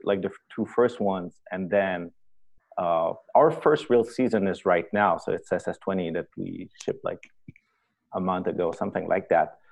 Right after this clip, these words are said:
But then that's also at Essence and, like, all the other good ones. And I was, I was kind of impressed to see that they all got on board, like, at the first season. And then we got a call from Slam Jam.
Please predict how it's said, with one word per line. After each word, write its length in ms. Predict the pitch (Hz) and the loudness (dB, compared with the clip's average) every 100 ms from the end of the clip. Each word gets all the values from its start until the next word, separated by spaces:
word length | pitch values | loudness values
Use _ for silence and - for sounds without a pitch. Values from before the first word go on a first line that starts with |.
| _ _ | _ _
But 120 | 98 90 | -4 0
then 180 | 87 | 0
that's 240 | 82 90 - | 2 2 2
also 320 | 90 - 95 | 0 0 -2
at 100 | 85 - | 0 -4
Essence 600 | 90 - 85 80 82 - | -6 -6 -6 -6 -8 -8
and, 240 | 50 90 85 | -8 -8 -8
like, 180 | 85 - _ | -8 -10 _
all 140 | 92 | 0
the 140 | 90 85 | 2 0
other 140 | 85 | -2
good 240 | - 117 107 | 2 2 4
ones. 360 | 92 90 - _ _ _ _ _ _ _ _ _ - | 0 -2 -8 _ _ _ _ _ _ _ _ _ 2
And 80 | 117 | 6
I 40 | |
was, 420 | 127 135 - - _ _ _ _ _ 110 | 6 4 -2 -16 _ _ _ _ _ 4
I 40 | |
was 140 | 131 | 4
kind 160 | 151 196 | 6 4
of 100 | 190 | 6
impressed 600 | 117 101 - 123 117 - | 4 4 6 6 6 -2
to 60 | 110 | -6
see 140 | - | 0
that 240 | 107 98 - | 2 2 0
they 180 | 104 - | -2 4
all 300 | 107 110 98 | 6 6 4
got 340 | 90 90 92 - _ _ _ _ | 4 2 2 -4 _ _ _ _
on 260 | 110 107 87 | 2 2 4
board, 440 | 101 95 85 - - _ _ - | 4 4 2 -4 -14 _ _ -10
like, 320 | 104 98 - - | -8 -8 -8 -2
at 120 | 98 | -2
the 80 | 92 | -2
first 480 | - 92 87 - - | -4 -2 -2 -4 -10
season. 420 | 98 - - - _ _ _ _ _ _ _ _ _ _ _ _ | -10 -10 -14 -16 _ _ _ _ _ _ _ _ _ _ _ _
And 160 | 117 104 | 2 4
then 160 | 117 | 6
we 80 | 110 | 6
got 160 | 95 98 | 4 2
a 60 | |
call 320 | 90 104 92 - | 0 0 -2 0
from 160 | 95 | -4
Slam 340 | 82 - 82 85 | -4 -4 -4 -2
Jam. 360 | 98 85 82 | -2 -2 -6